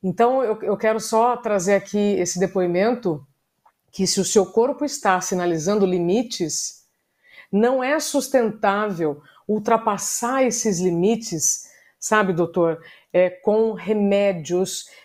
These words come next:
que vão, é, f-, é, é, não é tapar o sol com a peneira, mas no meu caso, por exemplo, foi como colocar um pneu novo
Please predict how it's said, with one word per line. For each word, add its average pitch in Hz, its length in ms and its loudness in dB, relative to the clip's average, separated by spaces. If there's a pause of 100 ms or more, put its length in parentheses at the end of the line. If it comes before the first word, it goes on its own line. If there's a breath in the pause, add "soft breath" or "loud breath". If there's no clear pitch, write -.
(120)
que 202 160 -2
vão, 196 440 0 (300 loud breath)
é, 185 420 0 (560)
f-, - 220 -12
é, 190 220 0
é, 190 400 0 (240)
não 220 160 0
é - 20 2
tapar 247 300 0
o 220 60 -4
sol 220 200 -2
com 220 80 -2
a 214 80 -6
peneira, 196 540 0 (360 loud breath)
mas 196 220 0
no 214 80 2
meu 220 200 2
caso, 240 360 -2
por 220 160 0
exemplo, 233 460 2
foi 233 200 2
como 226 300 0
colocar 208 760 0 (240 loud breath)
um 208 320 0
pneu 226 400 4
novo 262 760 0